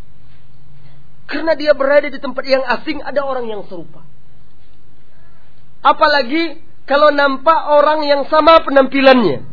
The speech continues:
Penampilan zahirnya. Maka akan timbul pula rasa suka. Subhanallah. Apa yang diucapkan, dituturkan oleh Ibnu Taimiyah itu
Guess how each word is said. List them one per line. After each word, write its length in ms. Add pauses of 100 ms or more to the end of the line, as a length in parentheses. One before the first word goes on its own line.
(840)
Penampilan 540
zahirnya. 500 (1500)
Maka 480
akan 160
timbul 320
pula 240
rasa 320
suka. 640 (1120)
Subhanallah. 680 (580)
Apa 400
yang 240
diucapkan, 680
dituturkan 640
oleh 400
Ibnu 300
Taimiyah 500
itu 500